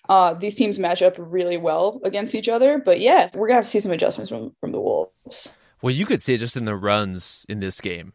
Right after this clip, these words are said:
Speaker 2: And, it, you know, w-, w-, there's obviously the big twenty-one zero run that got the, the Grizzlies back in it. But the Wolves had their own twelve zero runs, ten two runs, kinda all throughout this game where they were,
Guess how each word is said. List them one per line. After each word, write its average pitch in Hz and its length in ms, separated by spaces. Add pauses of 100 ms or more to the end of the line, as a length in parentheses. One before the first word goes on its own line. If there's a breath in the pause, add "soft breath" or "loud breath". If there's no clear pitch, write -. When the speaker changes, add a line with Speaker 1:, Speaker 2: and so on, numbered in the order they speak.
(100)
Speaker 2:
And, 127 120
it, 113 160
you 123 80
know, 104 120
w-, 110 180
w-, 117 200
there's 117 220
obviously 120 340
the 101 100
big 107 440 (100)
twenty-one 107 600
zero 101 420
run 92 480 (140)
that 101 100
got 95 260
the, 92 260
the - 80
Grizzlies 104 380
back 101 240
in 160 100
it. 101 160
But 110 240 (280)
the 127 80
Wolves 160 300
had 151 180
their 120 160
own 123 420 (800)
twelve 143 420
zero 131 380
runs, 120 640
ten 143 380
two 135 260
runs, 110 420
kinda 127 200
all 131 220
throughout 113 280
this 101 200
game 120 280
where 101 140
they 113 160
were, 107 380